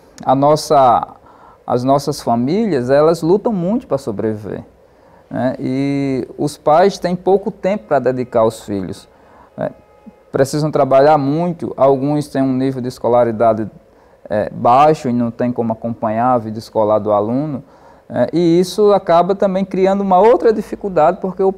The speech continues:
a família exerce um papel fundamental na educação dos jovens, né? E a escola acaba, além dessas condições precárias, também tendo que assumir essa, esse papel que é da família, que a família não consegue cumprir por uma,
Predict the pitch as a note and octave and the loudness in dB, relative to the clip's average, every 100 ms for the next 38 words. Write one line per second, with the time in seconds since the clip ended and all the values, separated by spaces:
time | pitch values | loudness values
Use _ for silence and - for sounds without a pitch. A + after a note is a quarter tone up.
0 | - - C#3+ E3+ D#3+ G#3+ C4 E3+ D3+ D3 | -4 -4 -2 -4 -2 0 0 0 0 -2
1 | D3+ D3 - A#2+ A#2+ B2 B2 A2 G#2+ G#2+ | -2 -2 0 -2 -2 -2 -2 -2 -4 -2
2 | G#2 G2+ - - G#2 - F#2+ G#2 _ _ | -2 -4 -10 -8 -8 -8 -12 -12 _ _
3 | _ - A2 A2+ G#2+ F#2+ F2 G2 B2+ F3 | _ -10 -6 -4 -2 -2 -2 -6 -6 -6
4 | C#3 C#3 D3 D3 C#3 D3+ E3 C#3+ C3 C#3+ | -2 2 2 0 0 2 2 2 2 2
5 | F3+ - - - - C3 D3+ G3+ F#3 F3+ | 0 -4 -12 -8 0 2 2 0 -2 -4
6 | D3 C#3 C3+ - B2 A#2+ - E3 E3 D3 | -6 -6 -6 -6 -8 -6 -2 -2 0 2
7 | E3 F#3 - E3 D3+ E3 - F#3 G3 G3 | 2 0 -4 -4 -4 -6 -8 -8 -6 -2
8 | F3 E3+ E3+ C#3+ C3 D#3+ A3+ - - - | -2 -4 -8 -6 -2 -4 -6 -12 -20 -20
9 | _ C3 D3+ D3+ - F3 D3 - - D#3 | _ 2 2 2 0 2 2 -2 -4 0
10 | D3 - E3+ G#3+ G3+ C3+ C3 C#3 F3 E3+ | 0 2 2 2 2 0 0 -2 -2 0
11 | D#3 F#3+ A3 G3+ F3+ F3 E3+ D#3+ E3+ G3 | 2 2 2 0 -2 -4 -6 -4 -4 -6
12 | A3 F#3+ - D3 D#3+ G3 G3 - A3+ A3+ | -6 -6 -4 -4 -6 -8 -8 -4 -4 2
13 | A3+ A#3 A#3 | 2 2 -2